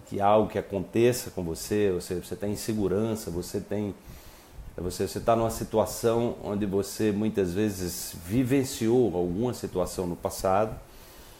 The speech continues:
e essa situação deixou marcas, né? Deixou marcas, deixou memórias de dor, memórias do, de sofrimento.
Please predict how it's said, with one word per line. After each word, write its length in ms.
e 100
essa 220
situação 540
deixou 320
marcas, 920
né? 300
Deixou 280
marcas, 420
deixou 300
memórias 640
de 80
dor, 340
memórias 500
do, 140
de 180
sofrimento. 760